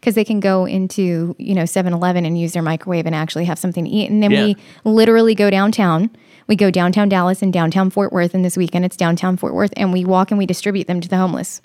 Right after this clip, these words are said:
Speaker 1: We should just walk up and give them that because, and sometimes you have to give people what they need and not what they want. And I have a small human who's thirteen years old, and I will tell her all the time, I made a lot of decisions that had consequences in my life.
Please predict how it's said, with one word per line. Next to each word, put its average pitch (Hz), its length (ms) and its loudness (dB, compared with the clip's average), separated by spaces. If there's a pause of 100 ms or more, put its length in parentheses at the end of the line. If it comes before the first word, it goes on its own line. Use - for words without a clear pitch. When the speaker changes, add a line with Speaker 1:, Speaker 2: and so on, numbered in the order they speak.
(640)
Speaker 1:
We 214 140 2
should 190 160 -6
just 202 300 0 (240)
walk 190 320 0
up 214 240 -2
and 185 340 -2
give 185 180 -2
them 175 140 0
that 165 260 -2
because, 180 400 -2 (720)
and 233 140 0
sometimes 262 400 2
you 269 80 2
have 240 80 -2
to 208 80 -2
give 185 180 -4
people 190 400 -2
what 180 240 -2
they 180 140 0
need 180 280 0
and 180 100 0
not 175 140 0
what 196 120 -2
they 185 80 -4
want. 180 420 -2 (680)
And 180 340 0
I 196 120 -2
have 190 140 -2
a 190 40 -6
small 185 260 0
human 185 360 0
who's 185 180 -2
thirteen 190 320 -4
years 180 180 -2
old, 180 240 0
and 185 100 -2
I 180 40 -2
will 175 120 -4
tell 190 180 -2
her 190 100 0
all 180 100 -2
the 180 80 0
time, 185 380 -2 (760)
I 202 80 0
made 208 180 2
a 214 80 0
lot 208 160 0
of 196 60 -2
decisions 190 440 -2
that 190 120 -4
had 185 140 -6
consequences 185 580 -2
in 185 80 0
my 180 180 -2
life. 190 380 -2